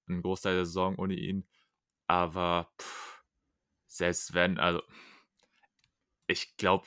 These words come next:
selbst nicht mal, dass die dann die Play-ins überstehen würden, auch wenn du, selbst wenn LeBron und A D dann dabei wären, hast du natürlich wahrscheinlich die beiden besten Spieler in so einem Play-in-Spiel. Außer du spielst jetzt irgendwie dann halt gegen die Clippers oder sowas, natürlich auch passieren könnte. Oder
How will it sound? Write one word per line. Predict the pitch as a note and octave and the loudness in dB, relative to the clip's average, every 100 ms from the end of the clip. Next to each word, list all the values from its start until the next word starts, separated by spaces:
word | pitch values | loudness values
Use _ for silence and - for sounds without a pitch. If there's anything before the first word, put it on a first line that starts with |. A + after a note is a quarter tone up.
| - | -12
selbst | - F#2+ F#2+ - | -2 2 2 0
nicht | G2+ F#2+ | -6 -4
mal, | G2 F#2 | 0 0
dass | - F2+ | -2 -8
die | - | -4
dann | F#2 F2 | 0 0
die | |
Play-ins | E2 - F2 F2 E2+ | -2 -2 0 0 -4
überstehen | E2+ - F2 E2+ | -4 -2 -2 -2
würden, | F2 | -2
auch | F2 F2 | -2 0
wenn | F#2 G2 | 0 0
du, | F#2 F2+ - _ _ _ _ | -2 -4 -8 _ _ _ _
selbst | F#2 F2 F2+ | 0 0 0
wenn | F#2+ | 0
LeBron | F2+ E2+ F2+ F2+ | -2 0 0 0
und | F2+ E2+ | -2 -2
A | E2+ | -2
D | E2+ | -2
dann | F#2 F2+ | -2 -2
dabei | E2+ - F2 | -2 0 0
wären, | F2 E2+ | 0 -2
hast | F#2+ - | -4 -6
du | |
natürlich | F2 E2+ F2 - | -6 -4 -4 -2
wahrscheinlich | - - F2 F2 | -4 0 0 0
die | |
beiden | F2 F2 E2+ | 0 0 0
besten | F2+ - - | -4 -6 -12
Spieler | - F#2+ F2 | -2 2 2
in | E2+ | 2
so | E2+ | -2
einem | E2+ | -6
Play-in-Spiel. | E2+ D#2+ E2 F2 - F2 F2+ - - - - | -4 -2 -2 -4 -4 -2 -2 -6 -20 -20 -4
Außer | - F2+ F#2 | 2 2 2
du | |
spielst | - G2 F#2+ | 0 -2 -2
jetzt | - | 0
irgendwie | F#2+ F#2 | 0 0
dann | F#2 F2+ F#2 | 0 0 0
halt | F2 - | -2 0
gegen | F#2 F2+ | 0 2
die | F2+ | -2
Clippers | - C3 - F2 | 2 4 6 6
oder | F2+ F2+ | 6 2
sowas, | F2+ F#2+ | 2 0
natürlich | F#2 G2+ | 0 2
auch | A2+ | 0
passieren | G#2 - F#2 F2 | 0 -2 -2 2
könnte. | F2+ F2 | 0 0
Oder | F2+ F2+ | 2 2